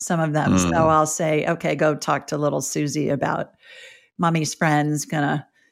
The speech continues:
Speaker 1: scan her," and, and then normally they'll let me in.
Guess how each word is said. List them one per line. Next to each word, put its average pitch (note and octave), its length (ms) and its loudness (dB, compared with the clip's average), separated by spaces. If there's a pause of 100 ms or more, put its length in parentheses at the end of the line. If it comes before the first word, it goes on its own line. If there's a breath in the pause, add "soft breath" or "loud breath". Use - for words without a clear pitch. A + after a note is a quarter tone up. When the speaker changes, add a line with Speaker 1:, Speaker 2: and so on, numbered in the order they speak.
(120)
Speaker 1:
scan D3+ 400 0
her," D3 340 -2
and, D3+ 380 -4 (240)
and G#3+ 120 2
then A3+ 160 4
normally F3+ 460 4
they'll D3 240 -2
let D#3 160 -4
me D3+ 220 -4
in. D3+ 280 -2